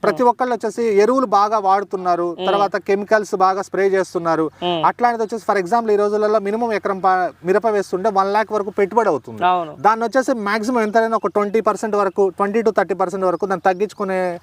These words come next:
Speaker 2: అంటే బలం
Speaker 1: ఆస్కారం
Speaker 2: కట్టలు
Speaker 1: ఉంటుంది.
Speaker 2: చేసుకునే త-, తత్వాన్ని తగ్గించుకోవచ్చు అన్నట్టు.
Speaker 1: తగ్గించుకోవచ్చు.
Speaker 2: అంటే ఎకరాకి నార్మల్గా ఇరవై ముప్పై సంచుల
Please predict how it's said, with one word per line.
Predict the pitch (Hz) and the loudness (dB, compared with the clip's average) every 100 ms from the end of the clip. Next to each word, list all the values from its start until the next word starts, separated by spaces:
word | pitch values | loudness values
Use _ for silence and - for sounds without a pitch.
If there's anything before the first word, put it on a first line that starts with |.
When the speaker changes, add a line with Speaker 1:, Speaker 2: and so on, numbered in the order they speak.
| - | 0
Speaker 2:
అంటే | 175 | 2
బలం | 233 | 4
Speaker 1:
ఆస్కారం | 208 262 214 | 2 0 0
Speaker 2:
కట్టలు | 269 262 | 0 0
Speaker 1:
ఉంటుంది. | 254 240 | -2 -2
Speaker 2:
చేసుకునే | 233 - 233 233 220 | -4 -4 -4 -2 -2
త-, | 202 - | -4 0
తత్వాన్ని | 196 190 - 247 226 | 2 2 0 -2 2
తగ్గించుకోవచ్చు | 214 220 240 247 220 | 0 -2 -4 -2 0
అన్నట్టు. | 208 240 | 0 0
Speaker 1:
తగ్గించుకోవచ్చు. | 233 220 220 170 156 | -2 -2 0 0 0
Speaker 2:
అంటే | 220 | 0
ఎకరాకి | 202 254 269 269 269 262 | 2 2 2 -2 -6 -2
నార్మల్గా | 220 220 233 233 | 0 0 -2 -4
ఇరవై | 214 208 | -6 -6
ముప్పై | 220 214 214 | -6 0 0
సంచుల | 202 196 233 226 208 | 0 -2 2 2 2